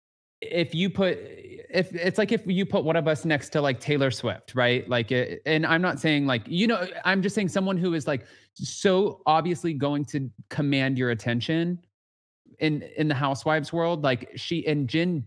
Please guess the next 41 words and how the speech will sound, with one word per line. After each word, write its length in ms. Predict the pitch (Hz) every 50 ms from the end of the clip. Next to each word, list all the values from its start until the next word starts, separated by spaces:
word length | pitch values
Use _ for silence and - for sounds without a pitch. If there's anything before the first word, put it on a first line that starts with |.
| -
knew 260 | - - 165 143 147 143
how 100 | 143 143
to 100 | 131 123
do 160 | 113 131 127
that. 180 | - 95 -
She 120 | - - 139
was 160 | 120 113 101
throwing 360 | - 139 151 175 196 196 185
the 60 | 165
glasses, 420 | 139 117 123 113 107 101 - 110 101
she 120 | - 123
was 120 | 113 110 101
screaming 600 | - - - 135 127 147 185 202 180 143 123 117
at 180 | 104 101 - -
you, 180 | 104 101 98
she 160 | 95 - -
was 180 | 120 113 110 104
flipping 440 | - _ - 147 165 170 - 185 175
her 120 | 147 139 131
shit. 360 | - - 131 117 101 98 - - _ - - - _ _ _ -
And 160 | 147 151 160
it's 160 | 160 143 -
really 320 | - 127 135 170 180 180 170
hard 320 | 147 139 165 170 180 175 -
if 200 | - 143 - -
you're 180 | 139 135 156 165
not 220 | 170 165 170 -
inherently 540 | 147 139 123 - 147 151 156 - - 147 131
that 200 | 117 123 120 - - _
person 640 | - - - 165 175 - - 110 104 101 101 113 120 - _ _ _ _ _ _ _ -
to 160 | - 147 139
keep 260 | 127 - 175 180 156 196
up 200 | 240 294 - -
with 220 | 127 107 98 -
that. 280 | - 95 85 69 - - _ -
And 200 | 143 147 156 143
that's 280 | 139 143 170 180 - -
who 160 | - 190 175
brought 360 | 151 123 127 117 120 123 -
her 180 | 131 147 143 143
in. 300 | 180 208 170 98 85 -